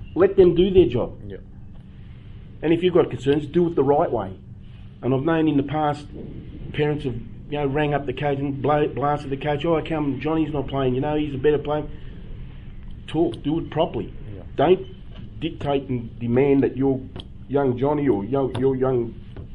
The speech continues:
Speaker 1: Melissa or should be playing.
Speaker 2: Yeah.
Speaker 1: If they're good enough, they're good enough.
Speaker 2: Yeah.
Speaker 1: Keep political out of it, because once you start getting political, and, you know, parents and, and clubs and,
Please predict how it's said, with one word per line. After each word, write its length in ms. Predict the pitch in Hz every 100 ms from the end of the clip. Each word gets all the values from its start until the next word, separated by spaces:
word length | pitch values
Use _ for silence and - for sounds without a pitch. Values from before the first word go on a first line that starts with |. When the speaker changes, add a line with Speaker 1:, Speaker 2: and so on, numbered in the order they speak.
| - -
Speaker 1:
Melissa 400 | 107 123 143 156
or 380 | 139 127 104 90 - - - - - -
should 160 | - 139
be 80 | 117
playing. 320 | - 104 90 - 101
Speaker 2:
Yeah. 80 | 92 - - -
Speaker 1:
If 120 | 131 127
they're 100 | 139
good 180 | 175
enough, 180 | 196 202
they're 100 | 165
good 180 | 147 180
enough. 200 | 147 - - -
Speaker 2:
Yeah. 140 | - - - - - - - - - - - - - - - - -
Speaker 1:
Keep 200 | 156 170
political 400 | 156 170 165 131
out 100 | 139
of 100 | 151 107
it, 80 | 101
because 240 | 113 110
once 180 | 156 170
you 60 |
start 240 | - 160 147
getting 160 | 151 123
political, 640 | 127 156 151 175 196 -
and, 240 | 120 107 -
you 80 | 117
know, 60 |
parents 400 | 117 139 147 147
and, 120 | 127 -
and 320 | 180 180 -
clubs 380 | 160 165 190 196
and, 240 | 123 117